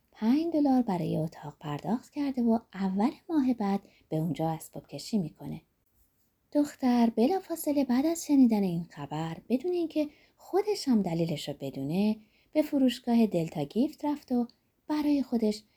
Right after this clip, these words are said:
پیراهن فرانسوی صورتی رنگ بسیار زیبایی از جنس کرپ ابریشمی که یقه و آستیناش توردوزی سفید شده بود خرید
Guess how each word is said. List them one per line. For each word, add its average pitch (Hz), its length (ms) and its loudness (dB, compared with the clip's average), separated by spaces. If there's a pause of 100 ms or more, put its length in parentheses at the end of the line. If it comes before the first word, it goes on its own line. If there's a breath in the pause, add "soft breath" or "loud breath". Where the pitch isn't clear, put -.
(120)
پیراهن 320 480 4
فرانسوی 220 800 2
صورتی 196 420 -4
رنگ 190 340 0
بسیار 185 520 -4
زیبایی 233 640 -2 (400 soft breath)
از 285 260 -2
جنس 285 280 2
کرپ 208 640 -2
ابریشمی 175 720 -6 (300 soft breath)
که 277 100 0
یقه 254 380 4
و 240 180 6
آستیناش 190 500 -2 (260 soft breath)
توردوزی 233 640 4
سفید 175 460 -8
شده 147 280 -10
بود 175 220 -8
خرید 143 440 -14